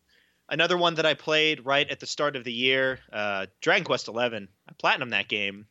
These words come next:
I think that was my first platinum trophy.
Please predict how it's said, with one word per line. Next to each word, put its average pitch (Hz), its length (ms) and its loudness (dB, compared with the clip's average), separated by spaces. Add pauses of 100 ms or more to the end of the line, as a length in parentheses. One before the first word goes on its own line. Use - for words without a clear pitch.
(160)
I 92 60 -18
think 185 200 -8
that 208 100 2
was 147 120 2
my 143 160 2
first 170 680 0 (100)
platinum 165 360 -2
trophy. 180 500 0